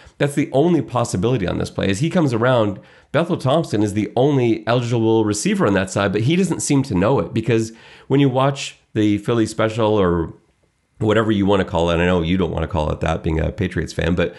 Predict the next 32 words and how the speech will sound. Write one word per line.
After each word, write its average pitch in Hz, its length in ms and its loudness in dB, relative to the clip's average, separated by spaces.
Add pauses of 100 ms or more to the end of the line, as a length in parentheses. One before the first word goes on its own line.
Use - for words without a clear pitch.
(160)
whatever 165 240 2
you 151 60 2
wanna 120 120 2
call 98 220 0
that 82 160 -2
play, 85 180 -2
that 107 160 0
play's 131 180 0
been 101 340 -2
run 95 220 2
a 87 40 -2
ton 113 240 -2
of 98 100 -4
times. 92 520 0
You 90 60 0
know, 80 100 0
John 85 240 0
Elway 82 640 2
and, 73 280 -2
you 87 80 -2
know, 80 80 -2
going, 80 380 -2 (180)
going 98 220 0
way 87 140 0
back, 80 280 -6
a 101 40 -2
lot 95 180 0
of 95 60 -8
quarterbacks 80 480 -4
have 80 160 -8
caught - 260 -6
balls 82 380 -2